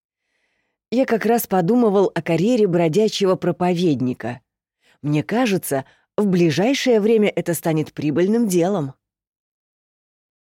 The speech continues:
«Это не намного лучше демона», в сердцах перебил его Искин, выглядевший в конец растерянным и обозлённым.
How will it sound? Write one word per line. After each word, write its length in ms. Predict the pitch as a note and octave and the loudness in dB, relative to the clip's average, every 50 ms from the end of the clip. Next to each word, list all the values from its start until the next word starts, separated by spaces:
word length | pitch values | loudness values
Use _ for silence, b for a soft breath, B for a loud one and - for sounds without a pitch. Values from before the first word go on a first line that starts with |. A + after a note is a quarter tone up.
| _ _ _ _ _ _ _ - | _ _ _ _ _ _ _ -2
«Это 480 | D#3 E3 F3+ F#3 - D3+ C3+ B2+ C3+ _ _ _ _ - | 0 0 0 0 -2 -2 -2 -2 -4 _ _ _ _ -4
не 160 | - G3+ F#3+ | 0 0 2
намного 420 | F#3 F3+ F3+ F3+ E3+ E3 F3 E3 F#3+ | 2 2 2 4 4 2 2 4 2
лучше 400 | F3+ E3+ F3+ E3 - - A3 G3 | 2 4 2 2 0 0 0 0
демона», 600 | E3+ F#3 A3 F3 C#3+ C#3+ C#3 C3+ C3 C3 B2 - _ _ _ _ _ _ _ _ _ _ _ _ _ _ | 2 2 2 2 2 0 0 -2 -4 -6 -8 -10 _ _ _ _ _ _ _ _ _ _ _ _ _ _
в 60 | _ | _
сердцах 480 | - - E3+ D3 - - - C#3+ - - | -10 -8 -8 -8 -8 -8 -10 -10 -10 -8
перебил 440 | - D3 C#3+ D3 C#3+ B2+ C#3+ C3+ B2+ | -8 -6 -4 -2 -2 -2 -2 -4 -2
его 240 | B2 C#3 C3 C3+ C3 | -2 -2 -2 -2 -4
Искин, 560 | _ - E3 E3 - - - C3+ C3 B2+ A#2+ b b b b b b - | _ -6 -10 -10 -10 -10 -8 -6 -6 -6 -8 b b b b b b -8
выглядевший 680 | D3 D#3 F3+ D#3+ E3+ E3 D#3+ C#3+ D#3 C#3 - - D3+ | -2 -2 -2 0 0 -2 -2 -2 -2 -4 -2 -6 -6
в 60 | - | -6
конец 420 | - - C#3+ C#3 C#3+ C#3+ C#3 - C3+ | -4 -6 -4 -4 -2 -4 -4 -6 -8
растерянным 640 | C3+ C3+ - - _ - D3 D3+ C#3+ C3+ C3 B2+ B2+ | -8 -8 -8 -10 _ -8 -6 -4 -4 -4 -4 -4 -6
и 160 | - - C#3+ | -6 -6 -6
обозлённым. 760 | C#3+ C#3 B2 C#3 C3+ A#2 C#3 C3+ C3+ B2+ A#2+ A#2+ B2 A#2+ A#2 | -4 -4 -2 -4 -4 -4 -2 -2 -2 -2 -2 -4 -4 -6 -8